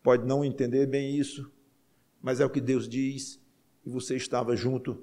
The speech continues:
com Adão quando Adão pecou. Você trouxe uma culpa que você próprio esteve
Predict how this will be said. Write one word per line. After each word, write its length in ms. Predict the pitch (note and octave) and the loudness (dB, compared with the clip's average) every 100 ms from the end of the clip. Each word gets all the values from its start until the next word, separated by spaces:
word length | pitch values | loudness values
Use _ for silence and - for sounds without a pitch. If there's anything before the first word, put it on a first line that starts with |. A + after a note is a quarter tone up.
| - | -2
com 80 | C3 | -2
Adão 480 | A#2 A#2 A#2 A2+ - | 0 0 -2 -8 -12
quando 200 | - B2+ | -4 2
Adão 420 | A#2 A2 A#2 A2+ - - | 2 2 -2 -6 -14 -10
pecou. 400 | - A#2 A2+ F#2+ - | -6 -2 -2 -2 -4
Você 220 | A2 B2 | -2 -2
trouxe 600 | - C3+ B2+ - - - - _ | 2 6 6 4 -6 -10 -18 _
uma 160 | A#2+ B2+ | -6 -6
culpa 600 | - D#3+ E3 - C3 - - - _ _ _ _ _ _ _ - | 0 4 4 2 -2 -2 -16 -20 _ _ _ _ _ _ _ -10
que 120 | B2 | -4
você 340 | B2 B2 A3 | -2 6 6
próprio 400 | A3 D3+ C#3 C#3+ | 6 6 6 4
esteve 580 | B2+ - C3 A2+ A#2+ | -4 -2 0 0 -4